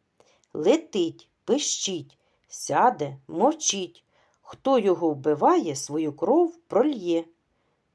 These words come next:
Так, це комар. Дуже неприємні комарині укуси. Від цих укусів можна захворіти, тому з комариками краще не зустрічатися. А в аптеках продаються засоби боротьби з комариками.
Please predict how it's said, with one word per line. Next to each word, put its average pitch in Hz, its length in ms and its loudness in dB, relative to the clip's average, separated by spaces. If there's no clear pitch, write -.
Так, 156 420 0
це 453 220 2
комар. 139 580 -2
Дуже 196 460 0
неприємні 165 640 -2
комарині 165 640 -2
укуси. 160 720 -10
Від 170 220 -2
цих 190 240 -6
укусів 190 680 -2
можна 160 380 -6
захворіти, 214 800 -2
тому 202 320 0
з 339 100 -10
комариками 254 760 2
краще 208 580 -4
не 330 220 0
зустрічатися. 143 1120 -6
А 165 120 2
в 156 80 -2
аптеках 277 520 -2
продаються 151 680 -4
засоби 151 580 -2
боротьби 143 640 -2
з 330 100 -8
комариками. 185 920 -2